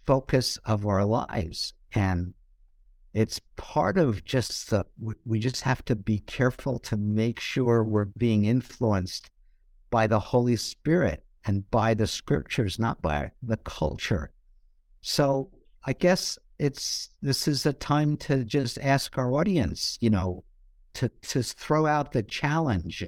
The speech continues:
of where is your heart? You know, where, where is, what are you focusing on? What, what, you know, what is your,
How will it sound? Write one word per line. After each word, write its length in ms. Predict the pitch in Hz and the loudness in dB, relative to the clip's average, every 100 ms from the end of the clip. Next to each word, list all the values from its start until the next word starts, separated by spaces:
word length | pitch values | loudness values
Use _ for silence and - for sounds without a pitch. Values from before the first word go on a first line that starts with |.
| - | -4
of 340 | 107 101 101 104 _ _ - _ _ _ _ _ - _ | -2 0 -2 -6 _ _ -20 _ _ _ _ _ -20 _
where 300 | 120 127 143 | -2 4 4
is 200 | 151 139 | 4 0
your 240 | 139 135 117 | 0 0 0
heart? 360 | - 85 76 - _ _ _ _ _ - | 0 0 -2 -6 _ _ _ _ _ -16
You 100 | 92 | -16
know, 120 | - _ _ _ _ - _ _ _ | -16 _ _ _ _ -20 _ _ _
where, 400 | 117 113 117 123 - | 0 2 4 2 0
where 500 | 127 127 135 139 131 | -2 2 4 2 2
is, 500 | 131 117 - - - _ _ _ - 117 | 0 -2 -4 -8 -10 _ _ _ -8 -4
what 260 | 120 120 151 | -2 0 2
are 80 | |
you 220 | 151 156 175 | 2 0 -2
focusing 840 | - - - - 190 - 101 78 | -2 0 0 0 -2 2 0 0
on? 320 | 69 78 76 _ | -4 -8 -10 _
What, 220 | 117 120 107 | -4 -2 0
what, 340 | 120 143 - _ _ _ _ - - | 2 2 0 _ _ _ _ -16 -2
you 80 | |
know, 80 | 139 | 0
what 260 | 123 147 160 | 2 2 4
is 220 | 165 - | 2 2
your, 220 | 147 156 | 2 2